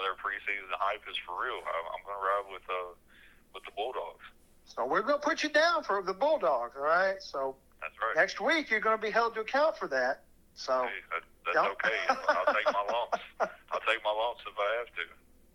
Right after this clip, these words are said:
Speaker 2: All right. Well, let me tell you, if Mississippi State pulls that out as you predict, there's gonna be some serious problems down the bayou.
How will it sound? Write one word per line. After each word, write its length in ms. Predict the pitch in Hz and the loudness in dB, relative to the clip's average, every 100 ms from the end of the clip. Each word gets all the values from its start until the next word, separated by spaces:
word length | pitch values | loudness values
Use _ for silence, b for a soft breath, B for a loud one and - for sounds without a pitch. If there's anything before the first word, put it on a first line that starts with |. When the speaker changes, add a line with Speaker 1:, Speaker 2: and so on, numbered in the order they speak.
| - 117 | -18 -6
Speaker 2:
All 160 | 123 170 | 0 4
right. 400 | 196 240 208 170 | 6 4 2 0
Well, 120 | 196 | 2
let 160 | 180 | 4
me 80 | 233 | 2
tell 200 | - 262 | 0 2
you, 100 | 220 | 2
if 100 | 170 | 0
Mississippi 460 | 196 240 - 190 226 | 0 -2 0 -2 -2
State 320 | - 233 226 | 2 2 2
pulls 260 | 214 214 202 | 0 0 4
that 160 | 202 | 4
out 180 | 208 208 | 6 6
as 80 | 170 | 4
you 120 | 185 | -4
predict, 520 | - 165 202 170 - B B B - | -6 -2 0 0 -2 B B B -4
there's 160 | 175 | -2
gonna 200 | 180 190 | 2 2
be 100 | 180 | 2
some 180 | 175 151 | -2 -4
serious 880 | - - 214 240 240 240 233 220 214 | -4 -2 -2 2 4 4 4 2 0
problems 460 | - 202 175 156 | 2 4 4 0
down 240 | 156 156 139 | 0 0 0
the 60 | |
bayou. 420 | 127 147 131 110 | 0 2 2 -2